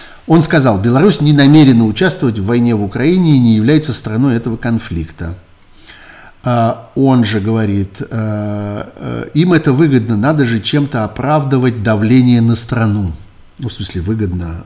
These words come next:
э, э, как-то обвинять Украину, э, в том, что, э, обвинять Беларусь и,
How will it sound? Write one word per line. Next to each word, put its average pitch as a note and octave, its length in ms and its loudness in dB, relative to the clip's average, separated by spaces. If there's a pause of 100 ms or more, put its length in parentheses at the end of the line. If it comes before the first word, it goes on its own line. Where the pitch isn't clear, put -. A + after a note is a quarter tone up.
э, F#2 300 -10 (340)
э, G#2 260 -10
как-то - 260 -14
обвинять G2+ 760 -4
Украину, A2 520 -6 (1000)
э, G2+ 260 -4
в - 100 -12
том, A2 200 -2
что, - 200 -10
э, B2+ 280 2
обвинять A#2 440 2
Беларусь G#2 600 0
и, G#2 580 0